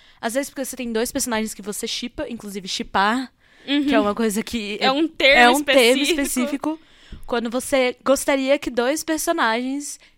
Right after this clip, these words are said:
Speaker 1: que existem ficassem juntos ou tivessem algum tipo de relacionamento amoroso. Geralmente é isso que você significa. Quando você fala, "Você shippa os dois",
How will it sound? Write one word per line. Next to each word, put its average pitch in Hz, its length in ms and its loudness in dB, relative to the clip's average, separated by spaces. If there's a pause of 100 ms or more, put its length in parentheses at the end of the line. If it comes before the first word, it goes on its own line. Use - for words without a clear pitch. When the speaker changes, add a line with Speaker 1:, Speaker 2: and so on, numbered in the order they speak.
(140)
Speaker 1:
que - 140 -6
existem 269 600 -4
ficassem 262 460 -6
juntos 247 280 -8
ou 247 80 -6
tivessem 233 340 -4
algum 220 140 -6
tipo - 160 -16
de 226 80 -8
relacionamento 220 400 -10
amoroso. 160 440 -8 (440)
Geralmente 196 600 -8
é 254 60 -2
isso 254 240 -6
que - 80 -14
você 285 200 -8
significa. 277 300 -8 (160)
Quando 254 160 -10
você 294 100 -10
fala, 208 180 -2
"Você 185 200 -8
shippa - 360 -6
os 220 100 -8
dois", 190 400 -6